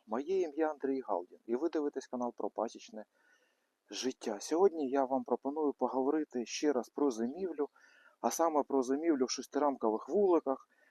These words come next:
бо, дивлюся, багато людей збираються зимувати в цих вуликах, і там є нюанси. І я поділюся своїм досвідом і своїм, своїми знаннями щодо зимівлі в цих вуликах. Вони, вулики, зразу скажу, непогані, але, повторюся, є,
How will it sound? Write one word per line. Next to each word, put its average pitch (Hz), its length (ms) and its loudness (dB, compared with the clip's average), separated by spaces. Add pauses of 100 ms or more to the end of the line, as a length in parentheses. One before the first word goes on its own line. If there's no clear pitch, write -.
(140)
бо, 143 360 8
дивлюся, 147 460 2
багато 139 440 -2
людей 135 340 4
збираються 127 840 2
зимувати 131 580 0
в 113 60 -4
цих - 280 -12
вуликах, 165 560 2 (300)
і 120 100 0
там 180 260 8
є 139 260 4
нюанси. 143 640 4
І 117 40 0
я 165 360 6
поділюся 147 480 0
своїм 139 380 0
досвідом 123 600 2
і 120 40 -2
своїм, 135 420 2 (640)
своїми 147 400 4
знаннями 151 540 -2
щодо 135 480 4
зимівлі 135 440 0
в 123 80 -6
цих - 240 -6
вуликах. 160 640 2
Вони, 156 300 0
вулики, 139 440 2
зразу 123 320 0
скажу, 117 340 -2
непогані, 156 680 4 (360)
але, 135 480 6
повторюся, 147 580 2
є, 135 300 4